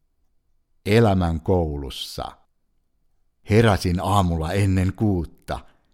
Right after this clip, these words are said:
Kiireinen ja meluisa kanton nukkui, ja avoimesta parvekkeen ovesta kävi viileä tuulahdus. Oli lokakuun loppu. Ystäväni raahusti olohuoneeseen peitto kainalossa huomattuaan,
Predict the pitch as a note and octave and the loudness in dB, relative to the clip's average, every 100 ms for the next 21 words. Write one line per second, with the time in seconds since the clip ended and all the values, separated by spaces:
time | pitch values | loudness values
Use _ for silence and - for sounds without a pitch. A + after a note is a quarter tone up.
0 | _ _ C#3+ B2+ G#2 F#2+ F2 F2 F2 F2+ | _ _ 0 2 2 0 0 0 0 0
1 | B2 D3+ A#2+ F2+ F#2+ - D3+ C3 - G#2 | 2 2 0 -2 -4 -2 0 0 -2 0
2 | B2 C#3 - - F#2+ F2 - - - - | 0 -2 -4 -6 -4 -4 -8 -14 -12 -4
3 | E3+ D#3 C3+ G2 F#2+ A#2 - D#3 C3+ A2 | -2 2 4 2 -2 -6 -2 0 0 -2
4 | - G#2 B2 A#2+ F#2+ A2 - G2+ G2 F2+ | -2 -2 0 -2 -2 -8 -4 -2 -2 0
5 | C#3 C#3 A#2 A2 A2 A2 F2+ D#2+ C2 C2 | 2 2 2 0 0 -2 0 -2 -6 -8
6 | C2 B1 - - _ _ _ _ - F#3+ | -10 -12 -16 -20 _ _ _ _ -2 2
7 | D#3+ F3 E3+ G#2 - G#2+ G#2+ A2 G2+ - | 6 6 6 2 2 0 2 2 0 -6
8 | - D2+ - _ _ _ _ _ _ G2 | -10 -10 -10 _ _ _ _ _ _ 0
9 | B2+ - G#2 F2+ F2 G2+ G2+ G2 G#2 - | 0 2 2 2 2 2 4 2 0 -2
10 | G2 G#2 A#2+ G#2 G2+ F#2+ F#2 G2+ F#2 E2+ | 2 4 6 4 4 2 0 0 -2 2
11 | A#2+ B2+ C3 - A#2+ A#2+ G#2+ F2+ - G2 | 2 2 0 0 2 2 0 -2 -4 -2
12 | A#2+ A#2 F#2+ E2+ - F2+ F2 | 2 2 2 -2 -2 0 0